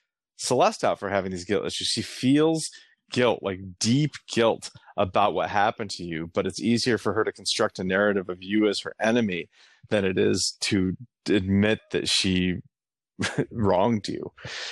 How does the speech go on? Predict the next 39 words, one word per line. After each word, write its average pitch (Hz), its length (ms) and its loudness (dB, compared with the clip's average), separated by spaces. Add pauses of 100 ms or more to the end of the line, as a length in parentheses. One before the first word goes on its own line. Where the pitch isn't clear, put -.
(180)
So, 104 280 2
uh, 95 280 2
that, 123 280 0
that 120 260 2
stuff - 260 -6
is, 92 320 -12
that 127 160 2
stuff 98 180 -8
is 87 100 -12
fantastic. - 580 -10
It's - 80 -16
spectacular. 85 680 -2
I - 80 -6
love 76 200 -2
it. - 140 -4 (680)
So, - 320 -2
yeah, 113 220 2
it's, 139 280 0
this 151 240 0
is, 92 560 -2 (380)
this 135 180 0
is 104 120 -6
good 90 180 -4
stuff. 82 340 -2
This 101 140 -6
is 98 100 -2
a 95 80 0
wonderful 95 580 0
episode 98 280 -2
as - 100 -6
well. 135 220 0
They're 226 140 4
all 151 200 4
wonderful 85 320 -6
episodes. - 300 -8
I, 69 120 2
I - 180 -2
love 165 200 -2
'em. - 140 -12